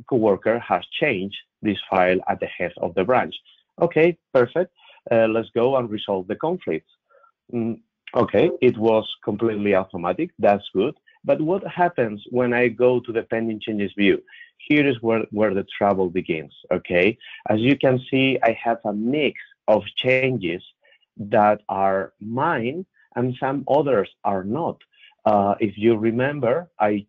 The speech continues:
changed this file. You can see the differences that I added to system I O, but at the same time, I have a lot of files that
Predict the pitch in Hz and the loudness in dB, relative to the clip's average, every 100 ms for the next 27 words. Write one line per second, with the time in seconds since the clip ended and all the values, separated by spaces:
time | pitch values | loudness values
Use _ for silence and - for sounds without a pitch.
0 | - 147 143 131 - 101 - - 117 95 | -4 -4 -4 -6 -2 -4 -2 2 6 6
1 | 123 160 _ _ - 107 101 98 101 - | 4 0 _ _ -2 -2 -2 -6 -6 -4
2 | 101 101 98 92 - 95 87 78 127 131 | 0 2 2 0 -2 -4 -4 -4 -4 -2
3 | 98 92 117 - 160 - - 85 87 90 | -4 -4 -4 -4 -6 -6 -4 -2 2 2
4 | 90 - 98 90 82 85 - 95 - 82 | 2 2 0 0 -4 -10 -8 -8 -6 -6
5 | 78 123 135 92 147 - - - - 120 | -2 2 4 4 2 -2 -20 -16 -2 0
6 | 113 117 123 - 196 190 139 143 151 120 | 2 0 -2 0 -2 0 0 -2 -4 -6
7 | 117 135 110 95 98 147 - 175 - 95 | -4 -2 -2 -4 0 0 0 -4 0 4
8 | 90 107 147 _ _ _ - 107 101 | 4 2 -2 _ _ _ -4 -2 -2